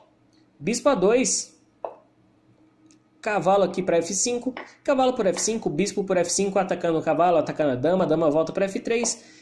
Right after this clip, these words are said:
tivemos dama E sete, cavalo G três atacando o bispo, o bispo volta lá pra H sete, dama G quatro, mantendo a pressão aqui em G sete, né?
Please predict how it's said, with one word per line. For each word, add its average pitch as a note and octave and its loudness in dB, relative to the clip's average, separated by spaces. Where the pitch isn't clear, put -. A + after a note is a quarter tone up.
tivemos D#3 0
dama C4 4
E G#3+ 2
sete, G3 0
cavalo B3 0
G F#3+ 0
três F#3 0
atacando D3+ -2
o - -2
bispo, F3+ -2
o - 0
bispo F3 -2
volta G3 2
lá F3+ 2
pra F3+ -2
H D3+ 0
sete, - -4
dama B2+ -2
G F#3+ 0
quatro, G#3+ 0
mantendo F3+ 0
a F#3 4
pressão D#3+ -2
aqui D3+ -6
em D#3+ -2
G C3 -2
sete, D3+ -2
né? A3+ -4